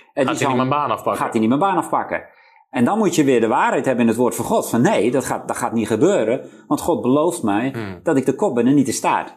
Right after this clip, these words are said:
Speaker 1: Ja.
Speaker 2: Dus dan kan je je gewoon vertrouwen dat hij dingen aan je toevoegt. En, eh, ja, en dat, dat, het is zo mooi om te werken met mensen die beter zijn dan jezelf.
Speaker 1: Ja.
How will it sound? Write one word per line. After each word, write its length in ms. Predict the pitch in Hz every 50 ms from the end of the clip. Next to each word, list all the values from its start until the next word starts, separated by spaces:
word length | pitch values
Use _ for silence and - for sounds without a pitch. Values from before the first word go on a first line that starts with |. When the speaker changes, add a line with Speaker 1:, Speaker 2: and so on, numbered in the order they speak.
| - -
Speaker 1:
Ja. 200 | - 107 107 101
Speaker 2:
Dus 140 | 113 135 -
dan 140 | - 156
kan 180 | - - 165 151
je 300 | 139 135 131 131 131 - 135
je 120 | 131 123
gewoon 320 | 123 - 131 127 123 123 104
vertrouwen 560 | - 110 - - 214 208 156 110 104 127 135
dat 180 | 135 131 131
hij 180 | - 131 123 120
dingen 240 | 117 135 151 151 131
aan 140 | 123 123 113
je 100 | 107 104
toevoegt. 480 | - 170 160 - 120 107 90 - - -
En, 260 | - - 98 95 95
eh, 220 | 95 92 90 90
ja, 220 | 98 104 101 98 110
en 100 | 107 98
dat, 220 | 101 101 - 110
dat, 120 | 104 104
het 140 | 98 - -
is 200 | 117 110 - -
zo 240 | - 135 131 117 113
mooi 260 | 110 113 110 110 107
om 100 | 107 101
te 100 | 90 101
werken 280 | 107 120 131 131 - 110
met 120 | 98 85
mensen 280 | 92 117 131 127 127 -
die 100 | 98 92
beter 260 | 92 110 - - 110
zijn 160 | 90 87 82
dan 80 | 80 85
jezelf. 340 | 90 95 131 175 147 95 85
Speaker 1:
Ja. 180 | 80 78 -